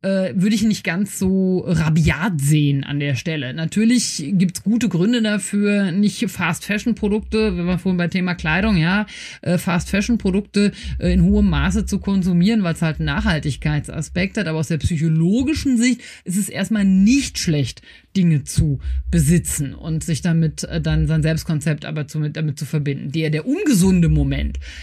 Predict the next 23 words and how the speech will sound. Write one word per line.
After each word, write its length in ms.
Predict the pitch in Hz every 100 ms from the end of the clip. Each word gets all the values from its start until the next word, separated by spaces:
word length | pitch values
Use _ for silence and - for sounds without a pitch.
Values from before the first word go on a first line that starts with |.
| -
er 120 | 180
steht 360 | - 185 175 -
einmal 320 | 190 254 233
dadurch, 460 | 214 214 240 233
den 360 | - 160 175 175
können 160 | 180 175
wir 100 | 156
relativ 340 | 151 139 -
schnell 260 | - 151 202
erkennen, 540 | 220 - 202 208 202 - - -
äh, 160 | 185 175
wenn 320 | 180 180 170
wirtschaftlich 440 | 180 208 180 170
über 140 | 170 151
die 100 | 143
Verhältnisse 540 | 147 165 254 294 277
gelebt 360 | 262 247 254 -
wird. 240 | 294 370
Ich 60 | -
meine, 240 | 160 180
klar, 240 | 170 156
wenn 120 | 143 123
ich 220 | -